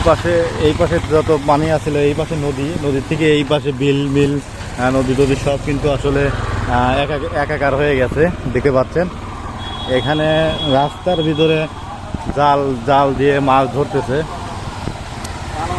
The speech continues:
এই, এই রাস্তাটা কিন্তু একবারে আটকে গেছিল, দেখতে পাচ্ছেন। আজকে মনে হয় এই যে এখনো পর্যন্ত স্রোত আছে, দেখেন প্রচুর পরিমাণ স্রোতে কিন্তু এই,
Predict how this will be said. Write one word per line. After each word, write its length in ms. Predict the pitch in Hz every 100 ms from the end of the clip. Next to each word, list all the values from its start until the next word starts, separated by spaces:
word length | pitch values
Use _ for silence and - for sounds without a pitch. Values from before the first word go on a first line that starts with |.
| - 196 202 214 170
এই, 420 | 143 147 156 151
এই 80 | 156
রাস্তাটা 440 | 156 151 196 180
কিন্তু 240 | 170 170 175
একবারে 520 | 160 147 156 156 147 - 123 - - - - - - - - - - - - - -
আটকে 260 | 139 139 151
গেছিল, 360 | 143 143 131 151 143
দেখতে 200 | 123 143
পাচ্ছেন। 400 | 120 120 120 160 165 - - - - -
আজকে 420 | 131 135 - 160
মনে 180 | 151 151
হয় 280 | 143 160 170
এই 220 | 151 143
যে 80 | 143
এখনো 340 | 147 147 175 170
পর্যন্ত 340 | 170 165 151
স্রোত 320 | 160 - 147 143
আছে, 360 | 131 143 160 175 - - - - - - - - - - - - 120
দেখেন 260 | 123 127 117 - - - - -
প্রচুর 320 | 170 165 190 185
পরিমাণ 300 | 180 170 160
স্রোতে 260 | 165 151
কিন্তু 580 | 143 156 151 170 170 175
এই, 320 | 143 143 147